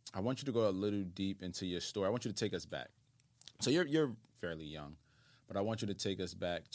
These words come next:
to, let's just say, origin stories. Like, how do we get to this point where you're now traveling, singing, um,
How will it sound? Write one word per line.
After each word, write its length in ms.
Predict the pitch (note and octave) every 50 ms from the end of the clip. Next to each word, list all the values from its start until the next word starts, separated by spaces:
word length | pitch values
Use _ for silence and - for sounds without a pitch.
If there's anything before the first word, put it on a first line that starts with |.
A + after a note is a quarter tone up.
| -
to, 460 | - F#2+ F2+ F2 E2 E2 E2 E2 - - - _ _ _ _ _
let's 160 | - G#2 G#2 -
just 180 | A2 F#2+ -
say, 120 | - F2+ E2
origin 440 | - F2+ F#2 F2+ F2 E2 E2 E2 D#2+
stories. 440 | - - - E2 D#2+ - - D2+ -
Like, 120 | D#2 D2+
how 160 | D2+ G2 F#2+ F2+
do 60 | F2+
we 120 | F2+ F2
get 160 | E2+ F#2 E2 -
to 200 | - E2 D2+ D2 D2 - _
this 200 | - A2+ G2+ -
point 340 | - - - - E2+ E2 D#2 E2+
where 100 | F2 F2
you're 140 | F2 F2+
now 240 | F2+ F2+ E2+ D#2+ D#2 D#2+
traveling, 600 | - - F#2+ F2+ F2 E2+ E2 E2 D#2 D2+ D2+ D2+
singing, 580 | - - - F#2+ F#2 E2+ D#2 C#2 B1+ - - - _ _ _ _ - _ _ _ _ -
um, 560 | D#2 D#2+ D#2 D#2 D2+ D2+ D2 D2 D2 D2+ D2